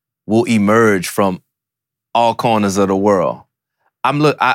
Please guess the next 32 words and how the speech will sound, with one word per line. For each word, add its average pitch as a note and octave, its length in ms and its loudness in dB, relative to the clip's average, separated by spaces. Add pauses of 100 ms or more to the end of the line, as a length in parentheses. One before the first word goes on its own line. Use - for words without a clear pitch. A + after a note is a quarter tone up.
I'm, B2+ 220 -2
I'm B2 320 -4
really C3 260 0
checking B2 260 -2
out A2+ 120 0
what's A2+ 160 -4
happening G#2+ 400 0
in F#2 140 -4
Africa G#2+ 580 -2
now, E2+ 260 -2
and, A2 240 0
and A2+ 160 0
across D3+ 400 0
the A2+ 100 -6
continent. F2+ 560 -6
You F#2+ 60 -10
talk, A#2+ 200 -2
I, G2+ 200 0
I G#2 220 0
have, F#2+ 160 -2
uh, F2+ 280 2
lineage G#2+ 440 0
in G2 140 -2
Benin. A2 440 0
I G#2 100 0
have F#2 80 -4
family G#2+ 480 -2
in, G2+ 160 -4
uh, G2 280 -2 (400)
the G2+ 80 0
Yoruba A2+ 400 2
tradition, G2+ 560 -4